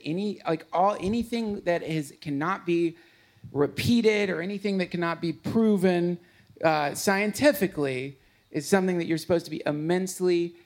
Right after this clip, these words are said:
deeply skeptical of. And I think that's ki-, that becomes a problem in, in, uh, sometimes. Not all the time, but sometimes it definitely keeps you from,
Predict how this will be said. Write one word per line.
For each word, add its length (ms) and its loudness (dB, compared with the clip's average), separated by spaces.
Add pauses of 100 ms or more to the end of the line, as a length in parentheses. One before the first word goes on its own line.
(300)
deeply 800 -2 (160)
skeptical 760 -2
of. 220 -12 (220)
And 120 -2
I 60 0
think 240 -2
that's 240 0
ki-, 200 -10
that 160 -2
becomes 320 -2
a 40 -6
problem 640 -2
in, 140 -4
in, 340 -10 (120)
uh, 180 -4
sometimes. 680 -4
Not 160 4
all 140 0
the 80 -2
time, 460 -8 (400)
but 140 -10
sometimes 420 0
it 120 -8
definitely 400 0
keeps 420 -6
you 180 0
from, 380 -6